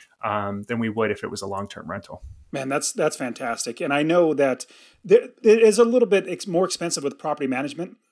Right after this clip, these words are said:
Speaker 2: Now, turning over a property, I always get a little more, like, not ses-, necessarily say concerned, but, like, just that thought of, like, "Oh, man." Well, because my long-term rental properties, I literally don't do anything. And I,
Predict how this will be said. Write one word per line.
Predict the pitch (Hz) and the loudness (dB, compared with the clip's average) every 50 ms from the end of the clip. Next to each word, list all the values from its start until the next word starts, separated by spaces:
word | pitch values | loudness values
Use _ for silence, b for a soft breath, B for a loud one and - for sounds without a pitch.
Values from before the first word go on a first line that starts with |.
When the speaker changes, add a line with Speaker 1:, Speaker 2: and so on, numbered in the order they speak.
| _ _ _ _ _ | _ _ _ _ _
Speaker 2:
Now, | - 147 151 143 143 143 139 135 139 143 - _ _ _ - | -4 0 2 4 4 6 4 4 2 0 -4 _ _ _ -12
turning | - - 196 220 240 233 - | -6 -2 0 2 2 0 0
over | - 185 196 226 175 170 143 | 2 2 2 2 4 2 0
a | 127 | 0
property, | - - 135 120 117 - 127 127 120 117 b b b b b b b | -2 -4 -6 -6 -6 -6 -6 -8 -8 -10 b b b b b b b
I | 277 285 | 6 8
always | 262 220 170 | 8 8 6
get | 160 180 | 4 2
a | 170 | 4
little | 160 165 160 156 | 6 6 6 4
more, | 156 156 151 143 135 127 117 123 180 | 4 4 4 6 6 4 4 0 -6
like, | 156 123 117 - _ _ - | -6 -6 -6 -8 _ _ -8
not | 240 254 226 180 | -4 -2 -2 -2
ses-, | - - 185 165 147 - - - | 0 2 2 2 2 0 -4 -10
necessarily | 196 180 - - - - 156 143 135 | -6 -4 -2 -2 -2 0 0 0 0
say | 131 - 151 135 | -2 -2 -4 -4
concerned, | 135 - 135 127 - - 147 139 135 131 117 | -6 -6 -8 -6 -4 -4 -2 -4 -4 -4 -4
but, | 151 147 | -6 -4
like, | 151 143 139 - - B B B | 0 -2 -2 -2 -4 B B B
just | B 247 226 - | B 0 2 4
that | 196 160 - | 4 2 2
thought | - 180 160 147 | 4 2 4 4
of, | 135 120 | 2 0
like, | 131 127 - - | -4 -6 -6 0
"Oh, | 202 202 185 151 | 0 2 2 2
man." | 156 160 156 147 131 117 - _ _ _ _ _ _ _ - | -2 -6 -6 -8 -10 -12 -14 _ _ _ _ _ _ _ 0
Well, | 175 | 2
because | 156 170 170 - 180 160 | 2 2 2 2 0 0
my | 175 196 226 262 | 0 0 2 4
long-term | 247 196 175 175 - 165 156 143 | 6 6 4 4 2 0 -2 0
rental | 135 127 135 123 | -2 -2 -4 -6
properties, | - 139 131 127 131 - | -4 -2 -2 -2 -2 -4
I | - 190 233 | -2 -2 -2
literally | 220 156 143 147 156 151 143 135 | 0 2 4 4 4 4 2 0
don't | 127 135 127 120 117 | 2 0 0 0 0
do | 131 123 | -4 -4
anything. | 123 127 120 - 139 131 127 127 - | -4 -6 -8 -4 -4 -2 -2 -2 -6
And | - 147 139 139 143 143 - - _ _ - | -4 -2 -2 -2 -2 -4 -8 -14 _ _ -4
I, | - 208 | -2 -2